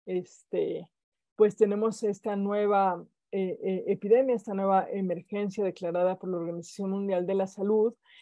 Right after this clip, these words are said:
Y la viruela del mono es un virus que nosotros, pues, conocemos desde hace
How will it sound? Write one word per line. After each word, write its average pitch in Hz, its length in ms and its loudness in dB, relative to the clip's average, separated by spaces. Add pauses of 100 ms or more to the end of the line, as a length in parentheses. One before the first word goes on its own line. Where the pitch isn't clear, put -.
(180)
Y 262 60 -2
la 277 140 8
viruela 339 320 2
del 320 140 0
mono 247 440 2
es 220 400 2
un 233 320 -4
virus 247 300 0
que 240 100 -2
nosotros, 202 640 2 (200)
pues, 214 200 2
conocemos 233 720 2
desde 180 360 4
hace 196 440 4